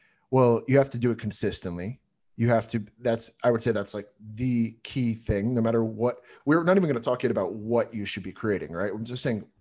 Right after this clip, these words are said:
that you're gonna produce some content. You gotta do something consistently. Like, you cannot expect that you're gonna, you know, pop up a couple videos on YouTube or a couple episodes of a podcast, and all of a sudden, like,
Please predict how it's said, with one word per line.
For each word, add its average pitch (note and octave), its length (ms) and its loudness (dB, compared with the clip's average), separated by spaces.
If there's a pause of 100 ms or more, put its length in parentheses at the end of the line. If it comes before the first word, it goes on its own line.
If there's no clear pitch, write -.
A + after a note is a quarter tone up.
(240)
that A2 240 -6
you're B2+ 100 -2
gonna C#3 140 2
produce B2+ 480 -4
some A#2 260 -2 (180)
content. A#2 520 -6 (400)
You A#2 100 -4
gotta C3 140 2
do B2 100 -2
something A#2+ 380 -2
consistently. G2 840 -6 (180)
Like, G#2+ 200 -6
you A#2+ 80 0
cannot A#2+ 360 2
expect A2+ 500 -4
that G#2 260 -2
you're A2 100 -4
gonna, F#2+ 320 -4 (300)
you G2+ 60 -6
know, G2 60 -2
pop G#2 240 0
up A2+ 140 -2
a G#2+ 60 -4
couple F#2+ 640 -4
videos G2+ 360 0
on F#2 120 -2
YouTube F#2+ 420 -2 (380)
or F#2 240 0
a E2+ 40 -4
couple G#2+ 300 -2
episodes G2 380 -4
of F#2 40 -4
a F2+ 60 -4
podcast, F#2 600 -4 (280)
and G2+ 140 -4
all G2 240 0
of G2+ 60 -4
a - 40 -6
sudden, F#2 380 -4
like, E2 360 -10